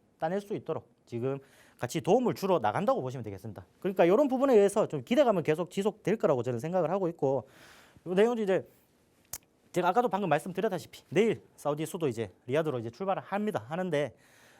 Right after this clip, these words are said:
어, 이제 나가서 어떤 걸 할 것이냐 하면은, 그러니까 육 일 열리는 한국과 사우디 혁신 로드쇼에서 기술 발표를 통해 이제 경쟁력을 조금 강조를 하는 거죠. 실질적으로 우리가 우리 국내, 우리나라의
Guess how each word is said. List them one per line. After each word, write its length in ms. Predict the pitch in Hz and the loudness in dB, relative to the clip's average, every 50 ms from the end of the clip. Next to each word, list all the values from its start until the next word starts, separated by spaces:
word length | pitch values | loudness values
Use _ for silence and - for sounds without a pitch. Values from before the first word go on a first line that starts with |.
| - - | -12 -4
어, 100 | - 151 | -2 -2
이제 220 | 160 190 185 220 196 | -2 0 0 2 2
나가서 480 | - 233 208 240 262 - 269 190 123 123 | 2 4 2 2 2 2 0 -2 -2 -2
어떤 220 | 147 190 - 302 285 | -6 -4 -4 -2 -2
걸 120 | 247 196 | -2 -2
할 100 | 175 196 | -2 -4
것이냐 320 | 185 233 214 208 180 156 165 | -4 -4 -4 -2 0 0 0
하면은, 380 | 180 190 170 151 175 147 110 - _ _ _ | 0 0 0 0 0 -2 -2 -6 _ _ _
그러니까 300 | - - 151 131 - 123 | -6 -4 -4 -2 -2 -2
육 140 | 135 185 240 | -2 -2 0
일 160 | 302 320 302 | 0 0 0
열리는 420 | 254 220 196 202 208 220 208 131 107 - - _ | 0 0 2 2 2 2 0 -2 -4 -10 -16 _
한국과 560 | - 214 220 233 220 240 - - 226 214 202 | -8 -6 -6 -4 -4 -4 -2 0 2 2 2
사우디 420 | - 156 139 147 143 156 123 101 _ _ _ | 2 0 0 0 0 -4 -8 -10 _ _ _
혁신 680 | - 196 - - - - 226 220 220 208 175 131 123 117 | -10 -10 -10 -10 -8 -6 -4 -4 -4 -4 -8 -10 -8 -4
로드쇼에서 640 | 120 135 156 165 208 - 170 135 117 101 - 101 - _ _ _ - - - - _ _ | -2 -2 -2 -2 -4 -4 -2 -2 -2 -2 -4 -10 -12 _ _ _ -20 -20 -20 -20 _ _
기술 300 | - 160 165 202 220 170 | -6 -4 -2 -2 0 0
발표를 320 | 165 170 165 202 175 - | 0 0 0 -2 -4 -4
통해 260 | - 143 147 160 131 | -6 -6 -6 -6 -6
이제 120 | 113 107 110 | -6 -8 -8
경쟁력을 580 | - - 175 233 247 330 339 320 240 147 131 | -6 -4 -2 -2 -2 -2 -2 -2 -2 -2 -2
조금 260 | - 117 - 120 113 | -4 -6 -10 -10 -12
강조를 300 | 110 - 127 135 143 120 | -10 -10 -8 -6 -6 -6
하는 140 | 113 113 113 | -6 -6 -8
거죠. 200 | 104 104 - - - | -10 -12 -16 -18 -18
실질적으로 680 | _ - 247 240 285 247 247 220 190 196 214 226 233 226 - _ _ _ _ _ _ _ | _ -12 -10 -8 -6 -4 -4 -2 -2 0 -2 -2 -4 -6 -12 _ _ _ _ _ _ _
우리가 420 | - 139 175 240 226 220 214 208 214 - _ _ _ _ _ _ _ - | -8 -6 -2 0 2 2 2 2 -2 -10 _ _ _ _ _ _ _ -8
우리 180 | 135 156 196 | -6 -6 -4
국내, 500 | 170 175 190 202 220 220 220 214 214 196 - _ _ _ _ _ _ _ _ _ _ _ _ | -4 -4 -2 0 0 0 0 0 -2 -6 -12 _ _ _ _ _ _ _ _ _ _ _ _
우리나라의 720 | - 147 156 185 190 220 226 214 202 202 208 214 220 220 | -6 -4 -2 0 2 2 2 2 2 2 2 0 -2 -6